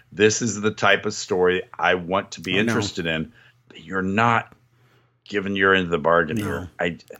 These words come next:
Speaker 2: Every week
Speaker 1: I
Speaker 2: he
Speaker 1: mean, the
Speaker 2: gets
Speaker 1: whole,
Speaker 2: dumber.
Speaker 1: that whole, remember the match of "I'm gonna join you or not"?
Speaker 2: Yeah, and then it was nothing. Yeah. Mm-hmm.
Speaker 1: And
Speaker 2: Yeah.
Speaker 1: now we're, you're now Tank Liar and
Speaker 2: He's just going up to anybody. This is just stupid.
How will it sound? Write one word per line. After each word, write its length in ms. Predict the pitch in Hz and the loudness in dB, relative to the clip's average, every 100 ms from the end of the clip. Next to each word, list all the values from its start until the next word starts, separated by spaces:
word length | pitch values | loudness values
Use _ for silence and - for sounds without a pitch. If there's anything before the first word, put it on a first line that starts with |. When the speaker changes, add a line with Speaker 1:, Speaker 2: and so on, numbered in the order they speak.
| - | -2
Speaker 2:
Every 200 | 165 208 | 2 4
week 220 | 185 190 | 6 6
Speaker 1:
I 40 | 101 | 6
Speaker 2:
he 40 | |
Speaker 1:
mean, 120 | 104 | 6
the 60 | 101 | 6
Speaker 2:
gets 80 | 98 | 8
Speaker 1:
whole, 120 | 113 | 10
Speaker 2:
dumber. 240 | 113 110 | 10 8
Speaker 1:
that 140 | 110 98 | 4 4
whole, 120 | 107 | 2
remember 260 | 107 123 135 | 4 2 2
the 100 | 113 | 4
match 420 | 107 117 120 - | 4 4 2 -4
of 280 | 95 82 _ | -6 -8 _
"I'm 180 | 98 113 | -2 0
gonna 180 | 117 110 | 0 -2
join 340 | 90 101 107 | -2 -2 0
you 240 | 117 123 123 | 0 2 0
or 720 | - 95 98 101 101 95 82 _ 85 | -2 0 4 6 6 6 0 _ -6
not"? 440 | 90 90 208 - - - - _ | 2 4 4 2 -4 -16 -16 _
Speaker 2:
Yeah, 140 | 233 208 | 4 6
and 100 | 139 | 6
then 80 | 147 | 4
it 60 | |
was 140 | 139 123 | 2 6
nothing. 400 | 160 143 95 82 - | 6 4 -2 -8 -2
Yeah. 200 | 123 - _ _ _ _ | 0 -2 _ _ _ _
Mm-hmm. 200 | 101 120 156 _ - _ _ _ _ _ _ | -4 -4 -4 _ -20 _ _ _ _ _ _
Speaker 1:
And 120 | 87 | -4
Speaker 2:
Yeah. 60 | 101 | 0
Speaker 1:
now 140 | 101 | 2
we're, 260 | 110 107 90 _ - | 4 2 0 _ -20
you're 180 | 87 80 85 85 | -20 -18 -14 -6
now 260 | 90 98 - | -4 -4 -10
Tank 400 | - 92 98 - | -6 -6 -6 -4
Liar 460 | 92 98 107 107 101 | 0 4 6 4 4
and 280 | 82 80 - _ _ - | -2 -12 -14 _ _ -6
Speaker 2:
He's 160 | - 190 | 2 4
just 160 | 247 - | 6 6
going 160 | 240 233 | 8 6
up 120 | 233 | 6
to 140 | - | 2
anybody. 400 | 175 220 165 113 | 6 6 6 2
This 200 | 101 143 208 | 2 0 2
is 60 | |
just 260 | - 185 - | 2 4 2
stupid. 500 | - 147 - 90 | 4 2 0 -6